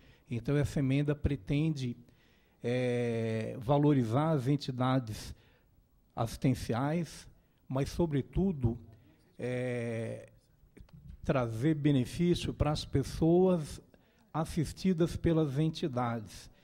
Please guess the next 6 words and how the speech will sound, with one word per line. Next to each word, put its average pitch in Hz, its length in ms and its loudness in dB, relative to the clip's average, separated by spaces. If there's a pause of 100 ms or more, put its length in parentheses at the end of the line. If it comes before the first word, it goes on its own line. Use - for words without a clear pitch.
(160)
Então, - 140 -8
essa 131 200 -4
verba 127 480 0 (300)
sai 131 300 2
do 131 160 2
cinema 151 640 2